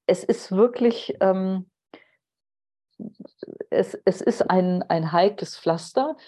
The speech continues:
und sowas kann immer passieren. Dafür können wir unsere Kinder nicht schützen. Aber dadurch, dass wir miteinander geredet haben und dass sie mich, sich mir anvertraut haben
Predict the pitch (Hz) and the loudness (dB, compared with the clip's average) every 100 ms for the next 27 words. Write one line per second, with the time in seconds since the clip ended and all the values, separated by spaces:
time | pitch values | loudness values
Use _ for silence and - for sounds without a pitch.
0 | - - 202 208 202 196 - 196 247 277 | -20 -2 2 4 2 2 0 2 4 2
1 | 254 202 - 202 170 160 185 - 240 254 | 2 -2 2 2 4 0 -2 2 2 2
2 | 233 185 190 - 202 170 156 - 311 - | 0 0 -2 0 -2 -2 -6 -6 -6 -6
3 | - 151 - - - - 170 170 170 180 | -10 -10 -10 -20 -12 0 4 4 4 4
4 | 208 202 - 175 - 175 175 - 156 151 | 4 2 -2 -6 2 2 2 -4 -4 -4
5 | 147 147 131 214 330 262 - 135 131 - | 0 -2 0 0 -2 -6 -8 -6 -6 -2
6 | 165 160 170 165 160 - _ _ _ _ | 0 0 0 -4 -4 -10 _ _ _ _
7 | _ _ - 147 175 - 170 - 247 403 | _ _ -10 -2 0 2 2 4 2 2
8 | - 226 - 131 120 - 127 143 | -2 -2 0 2 2 0 -4 -4